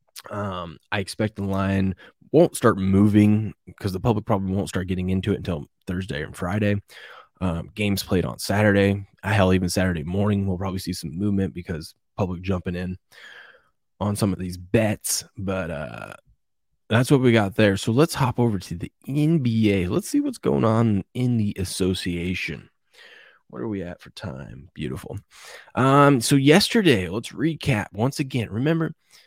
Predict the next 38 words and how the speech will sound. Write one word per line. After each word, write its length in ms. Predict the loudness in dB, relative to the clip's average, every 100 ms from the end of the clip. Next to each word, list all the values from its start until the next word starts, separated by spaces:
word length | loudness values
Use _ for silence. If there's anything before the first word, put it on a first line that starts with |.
| _ _ _ -8
we're 80 | -4
talking 320 | 0 0 0
about 160 | -2 -2
these 180 | -4 -4
big, 480 | 0 4 2 0 _ -16 -8
big 340 | -2 -2 -4 -10 _
money 300 | -6 -2 0
line 260 | 0 0 0
favorites 400 | -2 -2 -2 -4
have 140 | -4
been 160 | -2 2
winning 320 | 4 4 2
in 100 | 0
the 140 | 2 2
N 80 |
B 260 | 4 4 4
A. 80 | 2
Let's 180 | -2 0
see 140 | 2
what 160 | 4 4
happens. 580 | 2 0 -4 -8 -6 2
Or 240 | 4 4
not 160 | 2 0
big 140 | 0
money 200 | 0 -2
line 180 | -2 -4
favorite, 200 | -6 -4
big, 220 | -4 -4 _ -12
uh, 400 | -8 -8 -8 -12 -18 -20 -8
double-digit 420 | -4 2 4 4 2
odds, 480 | 4 4 2 -4 -4
uh, 160 | -4
spread 420 | -4 -4 -2 -2 -4
favorites 380 | -6 -6 -8
to 180 | -10 -12 -10
winning 420 | -2 0 -2 -6 _
and 120 | -8 -2
covering. 380 | -2 -2 -6